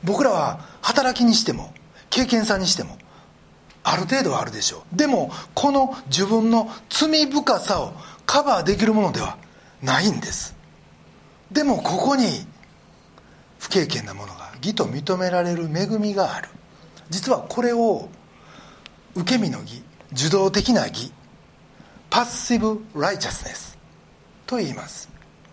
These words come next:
これはただ受けるだけだって。それはローマ書の三章二十二節以下にこんなふうにあるからです。すなわち、イエス・キリストを信じることによって、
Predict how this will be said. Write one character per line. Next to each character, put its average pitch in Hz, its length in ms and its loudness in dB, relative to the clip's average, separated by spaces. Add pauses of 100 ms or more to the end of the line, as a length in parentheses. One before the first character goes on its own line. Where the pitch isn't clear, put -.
(1120)
こ - 120 -4
れ 226 80 2
は 214 100 0
た - 140 -8
だ 139 120 -4
受 - 100 -14
け - 160 -2
る 175 100 -8
だ 202 120 2
け 262 120 0
だ - 240 -2
っ - 20 -16 (120)
て。 - 80 -16 (1300)
そ - 140 0
れ 233 40 6
は 214 220 4 (180)
ロ 220 200 2
ー 226 40 4
マ 214 140 4
書 202 200 2
の 196 280 0 (240)
三 220 280 0
章 101 260 -2
二 196 140 2
十 180 200 0
二 127 100 -4
節 165 240 -8
以 185 80 -8
下 - 160 -2
に - 80 -10 (220)
こ - 120 -4
ん 233 40 2
な 233 100 2
ふ 226 100 -2
う - 40 0
に 127 100 -6
あ - 60 -10
る - 80 -16
か - 120 -12
ら - 100 -18
で - 100 -20
す。 - 180 -18 (720)
す - 120 0
な 247 80 6
わ 202 100 0
ち、 - 240 2 (460)
イ 220 80 6
エ 196 60 6
ス・ - 140 0
キ - 80 0
リ 156 100 2
ス - 100 -4
ト 156 100 2
を 147 40 2
信 156 220 2
じ 151 120 0
る 151 60 2
こ 147 120 -2
と - 80 -4
に - 120 -10
よ - 80 -14
っ - 40 -20
て、 - 260 -18